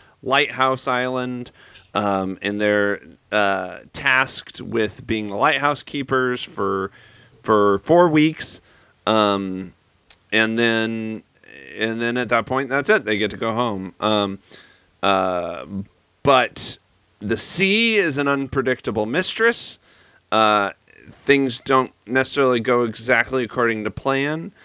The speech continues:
Um, and through the, the isolation of the area that they're at, uh, completely cut off from i-, any outside world, um, uh,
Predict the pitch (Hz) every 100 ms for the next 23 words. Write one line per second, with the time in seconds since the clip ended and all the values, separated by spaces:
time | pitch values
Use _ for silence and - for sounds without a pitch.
0 | - - _ _ 110 110 101 101 - 113
1 | 113 110 104 - 127 131 123 117 113 110
2 | - 101 110 107 131 - 135 113 123 -
3 | 170 165 165 - _ _ _ - 107 110
4 | 110 107 95 98 104 104 101 101 98 -
5 | _ _ _ _ _ _ _ _ 123 120
6 | 127 156 147 131 113 117 127 170 - 113
7 | 104 98 - 113 - 165 131 135 - 135
8 | 117 120 135 143 - - 120 117 110 98
9 | 95 98 - 113 127 131 101 113 92 123
10 | 107 104 127 160 175 - - - - _
11 | - 110 104 98 95 90 _ _ _ _
12 | - _ _ _ _ _ _ _ 98 92
13 | 92 92